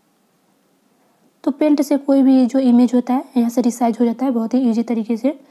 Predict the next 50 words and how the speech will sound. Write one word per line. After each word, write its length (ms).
बहुत 180
सारे 200
मेथड 260
से 160
आपको 220
मिल 160
जाएंगे, 320
बहुत 140
सारे 140
software 360
आपको 180
मिल 160
जाते 220
हैं 100
कैसे 240
resize 360
करते 260
हैं, 100
लेकिन 180
paint 260
सबसे 320
easy 160
रहता 260
है, 80
तो 140
आप 100
paint 200
का 100
यूज़ 260
कीजिए, 260
कोई 200
problem 360
नहीं 180
है। 100
तो 260
हर 220
एक 140
laptop 420
में 120
paint 320
जो 100
है 220
available 380
रहता 260
है, 120
आप 140
just 240
search 300
कीजिए 340
paint, 380